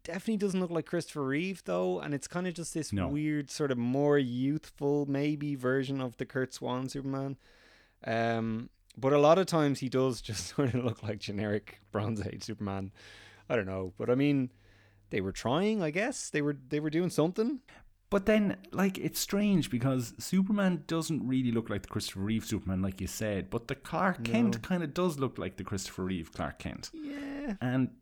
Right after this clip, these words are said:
Speaker 2: like, you could, uh, I don't know. Like, uh, Vera, um, uh, Ross's sister looks like Vera from the show, but then Lana looks completely different as well. Jimmy is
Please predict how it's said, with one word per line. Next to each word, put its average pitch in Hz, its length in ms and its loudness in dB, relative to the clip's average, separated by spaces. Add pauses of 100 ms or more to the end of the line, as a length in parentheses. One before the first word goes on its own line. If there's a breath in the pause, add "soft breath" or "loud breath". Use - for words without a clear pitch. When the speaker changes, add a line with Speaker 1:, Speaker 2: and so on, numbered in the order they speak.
(540)
Speaker 2:
like, 151 240 0
you 170 160 -2
could, 180 240 2 (1040)
uh, 127 360 -6
I 156 140 -2
don't 175 140 2
know. 185 280 2
Like, 135 160 -6 (440 loud breath)
uh, 127 240 0
Vera, 139 520 2 (240)
um, 104 500 0
uh, 98 300 0
Ross's 104 500 0
sister 98 500 0
looks 95 280 -4
like 87 180 -4
Vera 87 420 -2
from 92 200 -4
the 85 80 -6
show, 92 320 -2
but 95 120 -4
then 101 180 -2
Lana 120 340 2
looks 117 220 -2
completely 92 400 -4
different 92 540 -4
as 92 140 -6
well. 95 280 0
Jimmy 113 580 0
is 101 240 -2